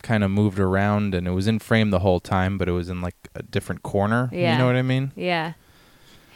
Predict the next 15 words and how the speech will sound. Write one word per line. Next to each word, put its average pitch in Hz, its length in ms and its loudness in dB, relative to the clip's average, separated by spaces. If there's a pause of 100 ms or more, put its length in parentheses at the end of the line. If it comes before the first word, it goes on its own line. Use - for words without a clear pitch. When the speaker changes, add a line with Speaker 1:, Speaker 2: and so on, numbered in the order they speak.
(200)
Speaker 2:
It's 220 160 -2
interesting, 320 480 -2
too, 226 180 -2
'cause 185 200 -2
the, 180 160 -2
all 190 180 2
the 220 100 -2
beginning 175 460 -4
shots, 160 600 -6 (240)
I 196 100 0
would 220 160 -2
say 208 160 -2
before 175 640 -4
he, 160 640 -6 (2250)
<sighs> - 80 -12